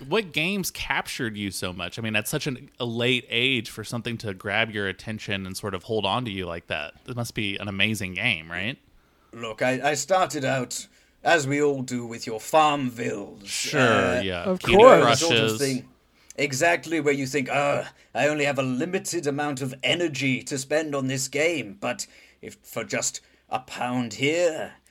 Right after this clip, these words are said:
Speaker 2: fifty
Speaker 1: Right.
Speaker 2: pence there, I can earn a, a few more energy bites that will let me perform one or two more goes."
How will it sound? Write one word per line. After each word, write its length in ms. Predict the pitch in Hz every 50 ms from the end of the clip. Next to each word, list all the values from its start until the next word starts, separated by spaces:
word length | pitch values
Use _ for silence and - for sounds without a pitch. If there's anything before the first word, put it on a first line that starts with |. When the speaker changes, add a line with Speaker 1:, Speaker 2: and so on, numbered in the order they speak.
| _ _
Speaker 2:
fifty 520 | - - - 180 180 180 196 95 92 -
Speaker 1:
Right. 100 | - 131
Speaker 2:
pence 480 | - - 139 147 170 156 127 - - -
there, 560 | - - 143 156 160 156 147 151 160 151 131 - - - - - -
I 260 | 113 143 160 170 160
can 420 | 131 135 147 156 143 131 127 127 - -
earn 540 | 147 165 160 156 147 139 135 127 127 131 - - _ -
a, 380 | - 143 143 147 147 143 165 156
a 40 |
few 260 | 139 - - 214 226 196
more 320 | 175 170 160 151 143 - _
energy 540 | - 151 185 202 208 196 - 135 - 170 175
bites 640 | 139 131 131 151 156 147 143 - - - - - - - _ _ -
that 120 | 127 127
will 120 | 131 131 127
let 260 | 131 143 139 135 135
me 280 | 131 127 120 113 104 - - _ _
perform 640 | - 139 135 - - 151 143 127 117 117 110 113 123
one 440 | 135 160 165 160 170 170 160 156 135
or 220 | 113 107 107 - - -
two 380 | - - - 190 180 156 139 127
more 360 | 127 143 147 139 131 123 110
goes." 640 | - - 127 127 123 113 101 - - - - - -